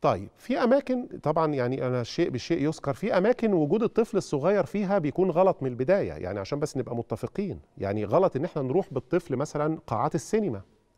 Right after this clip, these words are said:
أو دور العبادة، ال-، المساجد أو الكنائس. فاهمين قصدي؟ ده غلط من البداية، أنا بتكلم على الطفل الصغير، خلاص كده؟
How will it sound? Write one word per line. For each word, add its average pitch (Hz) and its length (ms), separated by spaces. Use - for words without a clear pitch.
أو 123 140
دور 175 200
العبادة، 143 560
ال-، 101 520
المساجد 131 560
أو 107 100
الكنائس. - 640
فاهمين 110 340
قصدي؟ 135 200
ده 120 60
غلط 151 440
من 101 120
البداية، 113 380
أنا 110 100
بتكلم 143 240
على 131 80
الطفل 151 220
الصغير، 120 540
خلاص 117 260
كده؟ 175 240